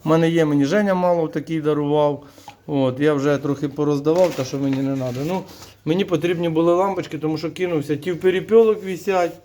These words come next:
а у свиней в тому, в тому, в тому вже покоцали.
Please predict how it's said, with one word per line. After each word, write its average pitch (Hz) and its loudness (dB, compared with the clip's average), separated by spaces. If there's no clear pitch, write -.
а 165 6
у 165 -4
свиней 180 -6
в 151 -8
тому, 180 -8
в 156 -8
тому, 180 -6
в 156 -6
тому 185 -2
вже 160 2
покоцали. 151 -2